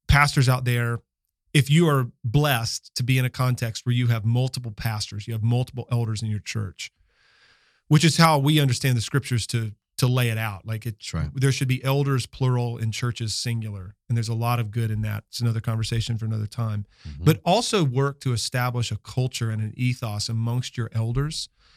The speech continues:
Speaker 1: where you can be raw and honest and vulnerable with each other. And I know for us, in every elders meeting, we pastor each other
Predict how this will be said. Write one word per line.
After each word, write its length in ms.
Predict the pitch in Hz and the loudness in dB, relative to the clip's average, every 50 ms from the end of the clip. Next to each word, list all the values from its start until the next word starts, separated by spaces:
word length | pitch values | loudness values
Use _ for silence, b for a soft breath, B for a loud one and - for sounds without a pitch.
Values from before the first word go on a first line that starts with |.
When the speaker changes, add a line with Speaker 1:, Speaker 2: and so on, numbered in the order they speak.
| b b b | b b b
Speaker 1:
where 160 | 135 131 135 | 0 2 2
you 200 | 127 120 135 135 | 2 2 0 0
can 120 | - 139 131 | 0 0 0
be 200 | 123 127 117 110 | 0 0 0 0
raw 480 | 104 110 120 120 123 131 135 139 139 | -2 -2 0 0 0 2 2 0 0
and 240 | 139 117 110 107 - | 0 -2 -2 -4 -2
honest 420 | - 117 120 127 123 127 123 - - | -2 -2 0 0 0 0 -2 -2 -4
and 120 | 113 101 90 | -4 -6 -4
vulnerable 500 | 90 110 110 113 120 127 131 135 143 139 | -2 -2 0 0 0 0 0 0 0 0
with 140 | 139 139 | 0 0
each 180 | 139 139 - - | -2 -2 -2 -2
other. 280 | 139 139 143 151 160 - B B B B B B B B | -2 -2 -2 -4 -8 -10 B B B B B B B B
And 400 | - 123 120 117 117 117 113 107 - _ _ | -2 -2 0 0 -2 -4 -6 -8 -10 _ _
I 140 | - 156 185 | 2 4 4
know 120 | 196 156 | 6 4
for 240 | 123 - - 131 127 | 2 2 2 2 4
us, 380 | 127 147 156 135 127 - - - | 4 4 4 2 2 0 -4 -4
in 240 | - 139 131 139 - - | 0 0 0 0 2 2
every 260 | 151 160 175 170 151 | 2 2 4 2 2
elders 320 | 135 135 143 143 135 117 | 4 2 2 2 0 0
meeting, 320 | 117 113 107 104 104 101 101 | 0 0 -2 -2 -2 -2 0
we 160 | 110 123 120 | 2 0 0
pastor 560 | - - - - 131 135 135 - - 135 127 | 0 -2 -2 0 2 2 2 0 -2 -2 -2
each 180 | 117 113 101 - 123 | -2 -2 -2 -2 -2
other 280 | 120 110 98 82 87 | -2 -2 -4 -8 -12